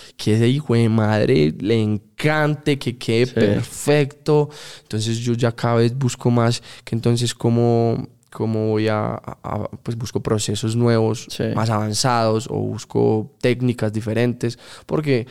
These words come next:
Speaker 1: Porque, pues, yo hice el curso, yo tuve un
Speaker 2: Ujú.
Speaker 1: curso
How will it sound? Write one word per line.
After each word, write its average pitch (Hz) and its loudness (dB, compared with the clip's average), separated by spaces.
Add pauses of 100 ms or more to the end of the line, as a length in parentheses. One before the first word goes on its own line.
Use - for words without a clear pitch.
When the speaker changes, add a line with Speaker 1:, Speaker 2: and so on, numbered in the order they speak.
(180)
Speaker 1:
Porque, 120 -2
pues, 110 -8
yo 113 0
hice 113 0
el 123 2
curso, 147 0 (300)
yo - -20
tuve 127 2
un 123 2
Speaker 2:
Ujú. 113 -2
Speaker 1:
curso 127 0